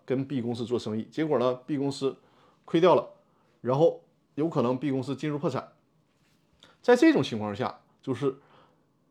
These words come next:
显然是事先啊，你隔壁老王就知道这个情况。那通常按照最高法院的解释呢，就是在这种情况下是不太适于去判断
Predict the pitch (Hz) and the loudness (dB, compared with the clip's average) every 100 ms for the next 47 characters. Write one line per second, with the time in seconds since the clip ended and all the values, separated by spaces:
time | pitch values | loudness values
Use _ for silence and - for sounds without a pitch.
0 | _ - 135 107 110 135 - - 180 - | _ -6 0 0 0 -4 -12 -8 -6 -4
1 | 269 208 294 214 180 110 107 160 208 101 | -2 0 4 4 4 -2 -4 2 4 4
2 | 92 151 160 226 233 131 107 104 98 104 | 0 -4 -4 2 2 2 -4 -10 -12 -12
3 | - _ - - _ 226 233 247 180 175 | -12 _ -20 -20 _ 0 2 4 4 4
4 | 185 185 165 190 185 165 117 175 180 147 | 2 0 0 4 4 4 2 2 0 2
5 | 123 113 - - 107 104 101 110 117 240 | 2 2 -2 -4 -4 -8 -8 -10 -4 -2
6 | 320 160 110 101 101 107 104 120 - 120 | 0 -2 -6 -10 -10 -10 -8 -12 -8 -8
7 | - 190 143 - 190 113 113 - - - | 0 0 0 -2 -2 -2 -4 -10 -20 -20
8 | _ - - 143 170 139 139 | _ -18 -8 -2 0 2 0